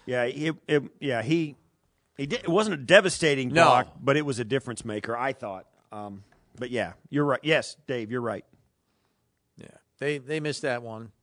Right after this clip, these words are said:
Speaker 2: Wasn't the only one they missed. There were others.
Speaker 1: And there's, yeah, and Miami's probably got a beef on a couple
Speaker 2: Yep.
Speaker 1: of calls too. I mean, that's just, and it's easy to sit here after you
Speaker 2: As long
Speaker 1: win
Speaker 2: as it
Speaker 1: by
Speaker 2: evens
Speaker 1: three.
Speaker 2: out,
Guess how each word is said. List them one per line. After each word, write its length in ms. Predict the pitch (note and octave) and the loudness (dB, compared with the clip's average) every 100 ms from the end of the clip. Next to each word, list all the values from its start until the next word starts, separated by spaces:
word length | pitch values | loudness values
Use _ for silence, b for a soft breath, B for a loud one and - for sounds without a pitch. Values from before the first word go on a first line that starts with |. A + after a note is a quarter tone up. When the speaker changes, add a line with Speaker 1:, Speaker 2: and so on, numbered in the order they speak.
| _ - | _ -12
Speaker 2:
Wasn't 240 | A#2+ B2+ | -10 -8
the 100 | B2 | -8
only 160 | A#2 G#2+ | -8 -8
one 160 | G#2 | -10
they 120 | G2+ | -12
missed. 360 | G2 F#2+ - - | -14 -14 -16 -16
There 140 | A2 | -10
were 140 | A2+ A#2 | -8 -6
others. 360 | G#2 G#2 G#2+ - _ _ | -6 -8 -12 -18 _ _
Speaker 1:
And 60 | A#2+ | -6
there's, 300 | C3+ - - | -6 -6 -8
yeah, 220 | D3 B2+ | -6 -6
and 160 | C3+ C3 | -6 -6
Miami's 420 | C#3 C#3 C#3+ C3+ | -6 -6 -6 -6
probably 260 | - B2 A2+ | -6 -8 -6
got 160 | A2+ | -6
a 40 | A2 | -8
beef 280 | G#2 A2 A2+ | -8 -10 -10
on 80 | |
a 40 | G#2 | -12
couple 200 | A2+ D3+ | -8 -6
Speaker 2:
Yep. 80 | D#3 | -6
Speaker 1:
of 40 | |
calls 240 | G#2+ G#2+ - | -6 -8 -8
too. 260 | B2 G2+ | -10 -8
I 20 | G2 | -8
mean, 120 | G2+ | -10
that's 200 | G#2 - | -10 -12
just, 200 | F#2+ - _ _ _ _ _ _ _ | -14 -18 _ _ _ _ _ _ _
and 80 | G#2+ | -10
it's 160 | G2+ B2 | -8 -8
easy 200 | G#2 G#2 | -8 -8
to 40 | |
sit 220 | - A2+ | -8 -10
here 200 | - G#2+ | -10 -8
after 180 | G2+ - | -8 -8
you 60 | F#2+ | -4
Speaker 2:
As 40 | |
long 120 | C#3+ F3 | 0 2
Speaker 1:
win 60 | |
Speaker 2:
as 80 | D3+ | 2
it 20 | |
Speaker 1:
by 80 | D#3+ | 0
Speaker 2:
evens 300 | D#3+ C#3 B2+ | -2 -4 -2
Speaker 1:
three. 80 | B2 | 0
Speaker 2:
out, 240 | B2 B2 | 2 0